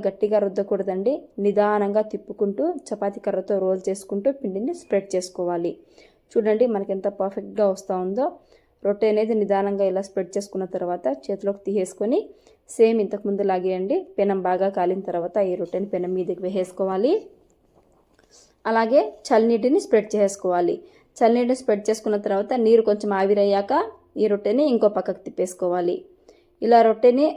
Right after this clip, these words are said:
రెండు పక్కకి తిప్పుకుంటూ నిదానంగా స్టవ్ హై ఫ్లేమ్లో పెట్టుకొని ప్రెస్ చేసుకుంటూ కాల్చుకోవాలి. నేను చెప్పే టిప్స్తో చేసినట్లయితే మీరు చేసే ప్రతి రొట్టె కూడా పొంగుతూ చాలా పర్ఫెక్ట్గా వస్తుందండి. నా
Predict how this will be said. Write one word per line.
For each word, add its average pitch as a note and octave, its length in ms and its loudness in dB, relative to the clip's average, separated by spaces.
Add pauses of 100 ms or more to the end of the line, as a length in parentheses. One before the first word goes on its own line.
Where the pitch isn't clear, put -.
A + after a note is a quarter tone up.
రెండు G#3 240 0
పక్కకి A3 340 -2 (100)
తిప్పుకుంటూ G#3+ 600 0 (440)
నిదానంగా G#3 540 2
స్టవ్ G#3+ 280 4
హై F#3+ 100 2 (120)
ఫ్లేమ్లో G#3+ 320 4 (220)
పెట్టుకొని G#3 460 0 (360)
ప్రెస్ A3 280 2
చేసుకుంటూ G#3+ 400 0 (120)
కాల్చుకోవాలి. F#3 640 0 (500)
నేను B3 280 0
చెప్పే A#3+ 220 4 (100)
టిప్స్తో A3 280 0 (120)
చేసినట్లయితే G3+ 600 0 (180)
మీరు A3 280 2
చేసే A3 200 2 (120)
ప్రతి G3+ 280 -2 (120)
రొట్టె A#3 300 4
కూడా C4+ 120 6 (160)
పొంగుతూ A#3+ 380 4 (140)
చాలా G#3 200 2 (140)
పర్ఫెక్ట్గా G#3+ 540 2
వస్తుందండి. G#3+ 580 0 (720)
నా A3 140 -2